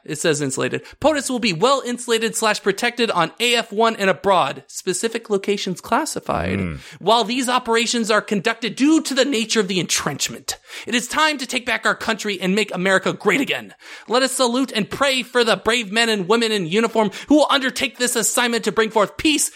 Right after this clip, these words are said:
Speaker 1: unity, and return power to the people. It is our hope that this message reaches enough people to make a meaningful impact. We cannot yet telegraph this message through normal methods for reasons I'm sure everyone here can understand.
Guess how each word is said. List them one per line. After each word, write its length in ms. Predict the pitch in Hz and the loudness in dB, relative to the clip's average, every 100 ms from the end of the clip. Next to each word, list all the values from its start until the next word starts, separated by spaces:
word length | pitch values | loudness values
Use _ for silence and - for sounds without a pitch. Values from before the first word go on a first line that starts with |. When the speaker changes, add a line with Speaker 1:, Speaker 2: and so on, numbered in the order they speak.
| - | -10
Speaker 1:
unity, 440 | 196 262 247 240 196 - | -4 -2 0 -2 -4 -6
and 200 | 220 226 | -2 2
return 360 | 220 220 254 240 | 2 2 0 2
power 320 | - 269 233 | 2 4 4
to 120 | 233 | 2
the 100 | 214 | 0
people. 420 | - 208 175 117 - - - _ | 0 0 0 -2 -6 -12 -18 _
It 120 | 202 | 0
is 120 | 233 - | 0 4
our 240 | 247 226 | 4 4
hope 260 | - 240 - _ | 2 -2 -4 _
that 160 | 208 202 | -2 2
this 180 | 220 156 | 0 0
message 420 | 208 240 247 170 | 0 0 -2 -2
reaches 420 | 214 240 254 208 202 | -2 0 0 0 2
enough 460 | 190 196 262 - | 2 4 0 0
people 280 | 262 262 254 | -4 -2 -2
to 100 | 220 | -2
make 220 | 208 233 | 0 -2
a 40 | 240 | -2
meaningful 540 | 233 247 247 - 214 196 | -2 0 0 0 0 0
impact. 640 | 180 - 175 135 - - _ - - - | -2 -2 -2 -2 -6 -16 _ -20 -14 -4
We 100 | 185 | 0
cannot 360 | 185 190 226 | 2 2 0
yet 160 | 214 - | -2 -2
telegraph 420 | - 285 233 226 | 2 2 2 -2
this 180 | 214 196 | -4 -4
message 420 | 190 208 208 170 | -2 -2 -2 -4
through 180 | - 214 | -2 2
normal 300 | 185 190 196 | 4 4 2
methods 480 | 175 208 220 160 156 - | 2 -2 -2 -6 -8 -8
for 160 | - 226 | 2 2
reasons 460 | 160 247 208 220 202 | 4 2 2 2 0
I'm 120 | 254 262 | 0 0
sure 220 | - 262 | 0 0
everyone 360 | - 226 208 151 | -2 -4 -4 -4
here 240 | 139 139 | 0 0
can 180 | 143 139 | 0 -2
understand. 720 | 131 131 143 220 208 143 131 | -2 -2 -2 0 0 0 -6